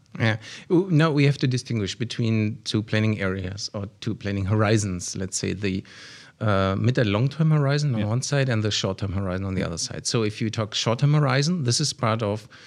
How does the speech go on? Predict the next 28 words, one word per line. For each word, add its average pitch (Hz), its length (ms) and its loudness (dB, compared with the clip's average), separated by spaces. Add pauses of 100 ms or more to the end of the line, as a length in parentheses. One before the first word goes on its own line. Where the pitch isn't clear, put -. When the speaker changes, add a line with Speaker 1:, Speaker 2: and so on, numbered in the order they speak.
(480)
Speaker 1:
S - 160 0
four 120 360 0 (260)
Speaker 2:
Mm-hmm. 143 120 -2 (120)
Speaker 1:
in 113 60 0
the 98 60 -4
future. - 400 -4
I, 107 80 0 (220)
a-, - 200 -4
actually 98 240 0
right - 200 -6
now, 104 360 2
it's - 280 -6
P - 140 -2
P 107 80 2
D 101 120 4
S 147 160 2
and 143 80 0
it's - 80 -6
global 107 300 2
A 98 40 0
T - 120 -8
P. - 260 -10 (240)
Oh, 104 140 -2
it's - 240 -10 (100)
advanced 107 560 0
A - 60 -12
T - 100 -12
P, - 220 -14